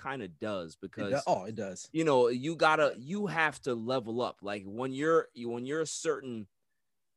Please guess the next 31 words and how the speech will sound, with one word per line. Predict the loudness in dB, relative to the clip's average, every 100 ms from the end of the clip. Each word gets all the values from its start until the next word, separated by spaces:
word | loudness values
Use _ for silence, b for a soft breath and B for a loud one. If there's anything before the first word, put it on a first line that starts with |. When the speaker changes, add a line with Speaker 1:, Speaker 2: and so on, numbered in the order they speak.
| _
Speaker 1:
earner | 2 4 2 -2 -6 -10 _ -8
in | -4
the | -4
one | -2 -2 -4
percent | -6 -10 -4 -2 -2
or | -2
whatever, | -2 -4 -6 -10
you | -10 -12
have | -4 -2 0
Speaker 2:
Right. | -2
Speaker 1:
to | -6
move | -4 -4 -4
differently. | -2 -2 -4 -16 -18 _
You | -18 -16
can't, | -8 -4 -2
Speaker 2:
Yeah. | -4 _ _ _ _
Speaker 1:
you | -16
can't | -4 -2 0
Speaker 2:
No, | 0
no. |
Speaker 1:
move | 0 -4
the |
same | -8 -6 -6
way. | -6
You | -8 -10
can't | -6 -4 -2
be | -2 -4 -6 _ _ -8
texting | -6 -4 -6 -4
people | -2 -2 -2 -2
randomly. | 0 -2 -2 -6 -8 -6
Like | -6 -6